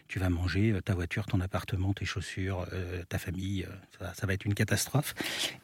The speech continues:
Et sincèrement, je pense qu'ils avaient raison. C'est-à-dire que si on avait initié ce projet-là à cette époque-là, il n'y aurait pas eu d'écho dans les populations. Euh, à un moment donné, quand vous faites une proposition,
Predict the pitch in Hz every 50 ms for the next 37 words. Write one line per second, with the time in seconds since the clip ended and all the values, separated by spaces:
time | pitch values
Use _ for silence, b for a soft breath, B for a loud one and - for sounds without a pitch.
0 | - - 170 139 - - - - - - 185 202 - - 151 151 147 147 147 -
1 | - 131 107 - - 113 120 98 104 101 98 98 95 82 - - _ - 113 90
2 | 87 - - 107 101 - - 151 147 143 131 123 117 110 110 101 - - - 147
3 | 143 131 123 131 - - - 127 113 - - - 127 113 104 117 104 101 107 104
4 | 104 - - 110 101 - 104 - 104 104 - 123 123 135 160 - B B B B
5 | B B B B B B - 135 123 117 120 - 135 131 131 123 120 113 - -
6 | 156 147 123 107 107 110 - 120 104 - - 104 101 104 - - 87 78 b b
7 | b b b b b b b b b b b b b b b b b - 120 104
8 | 90 90 87 85 85 87 92 98 104 120 120 113 117 101 101 101 101 101 101 98
9 | 104 107 120 143 - - 101 104 101 - 113 - - 104 92 85 80 - - 143
10 | - 139 135 131 - 107 98 98 95 - - - 107 113 131